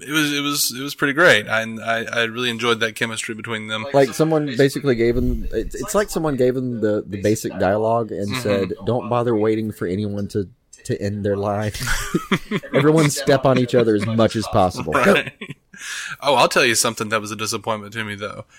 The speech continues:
Speaker 2: What's that?
Speaker 1: And it was, I thought I was gonna have the opposite problem based on
Speaker 2: Huh?
Speaker 1: the trailers. Not enough Lucy Davis. Not enough
Speaker 2: Oh,
Speaker 1: Etta
Speaker 2: yeah.
Speaker 1: Candy.
Speaker 2: I, I, no, she was charming.
Speaker 1: She
Speaker 2: She
Speaker 1: was
Speaker 2: was absolutely
Speaker 1: great.
Speaker 2: charming.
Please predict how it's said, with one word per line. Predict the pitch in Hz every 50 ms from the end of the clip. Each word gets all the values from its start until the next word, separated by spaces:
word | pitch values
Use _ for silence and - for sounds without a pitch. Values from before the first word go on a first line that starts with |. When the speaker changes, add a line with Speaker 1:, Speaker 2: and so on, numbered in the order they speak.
| - - -
Speaker 2:
What's | - 95
that? | 95 127
Speaker 1:
And | 127
it | 123
was, | 120 123 123 117 117 120 - - - 117
I | 117 120
thought | - - 127 139 143
I |
was | 135 127
gonna | 120 123 117
have | 113 101
the | 113 98
opposite | - 107 110 - - - - 107 -
problem | - 110 107 95 - - - - 110 110 - _ _ -
based | 120 113 113 - -
on | 117
Speaker 2:
Huh? | 113
Speaker 1:
the | -
trailers. | - - 110 110 113 123 143 151 - - _ _ _ _ _ _ _ _ -
Not | 104 107 110 113 127 151 175
enough | 165 151 143 139 147 - -
Lucy | 120 127 127 - - 123
Davis. | 113 107 107 107 98 95 92 - - - - - _ _ _ _ _ _ _ -
Not | 107 107 113 127
enough | 135 - 139 110
Speaker 2:
Oh, |
Speaker 1:
Etta | 104 117 120 117 113
Speaker 2:
yeah. | 104 98 113
Speaker 1:
Candy. | 110 107 101 95 -
Speaker 2:
I, | - 98 87 98 113
I, | 110
no, | 104 110 107
she | - - 131 120
was | 120 -
charming. | - 117 101 101 92 87 - _ _ _ _
Speaker 1:
She | - - 156
Speaker 2:
She | 190
Speaker 1:
was | 190 -
Speaker 2:
was | 104
absolutely | 107 120 131 113 107 117
Speaker 1:
great. | -
Speaker 2:
charming. | 120 101 92 90 87